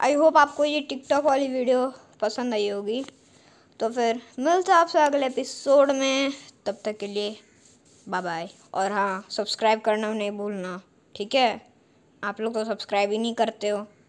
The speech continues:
खाली video देखे और भाग गए। सब कुछ पता है मुझे, मम्मी से complaint कर दूंगा तो हो जाएगी।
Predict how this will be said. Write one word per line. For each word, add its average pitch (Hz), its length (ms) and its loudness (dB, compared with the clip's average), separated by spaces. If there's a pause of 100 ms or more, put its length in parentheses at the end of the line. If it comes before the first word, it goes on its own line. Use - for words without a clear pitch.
(260)
खाली 349 220 2
video 349 300 4
देखे 370 520 -2 (320)
और 214 100 -2
भाग 226 260 2
गए। 311 340 2 (440)
सब 254 300 -8
कुछ - 160 -10
पता 311 260 -2
है 320 80 -2
मुझे, 240 640 -4 (360)
मम्मी 214 320 -4
से 262 100 -4
complaint 254 540 -2
कर 285 140 4
दूंगा 302 260 -2
तो 339 120 -2
हो 247 160 0
जाएगी। 233 640 0